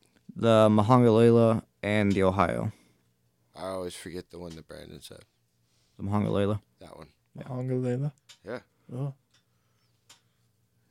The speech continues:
Speaker 1: Uh, yeah, I'm not even sure I'm pronouncing that right, honestly, but, uh,
Speaker 2: Uh, back to, uh, English football. You think Arsenal's gonna win?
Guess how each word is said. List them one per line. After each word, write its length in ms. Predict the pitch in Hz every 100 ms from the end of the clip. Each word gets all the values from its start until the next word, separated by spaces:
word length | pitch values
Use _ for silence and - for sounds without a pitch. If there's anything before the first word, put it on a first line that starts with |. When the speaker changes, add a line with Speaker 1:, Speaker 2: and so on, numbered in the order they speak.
| _ _ -
Speaker 1:
Uh, 480 | 101 101 101 104 98
yeah, 180 | 101 98
I'm 80 | 110
not 100 | 117
even 100 | 110
sure 160 | 113
I'm 80 | 104
pronouncing 380 | - 98 107 120
that 120 | 120
right, 160 | 123 123
honestly, 360 | 131 120 131
but, 360 | 117 107 101 - _ _ _ _ _ _ _ -
uh, 440 | 104 101 98 98 107 _ _ _ _ _ _ _ _ _ _
Speaker 2:
Uh, 200 | 120 110
back 300 | 92 127 139 -
to, 480 | 139 120 107 85 - _
uh, 160 | 104 95 -
English 280 | 135 131
football. 360 | - 98 92 92
You 60 | 98
think 240 | 110 107
Arsenal's 380 | 104 104 107 101
gonna 180 | 104 98
win? 380 | 101 104 104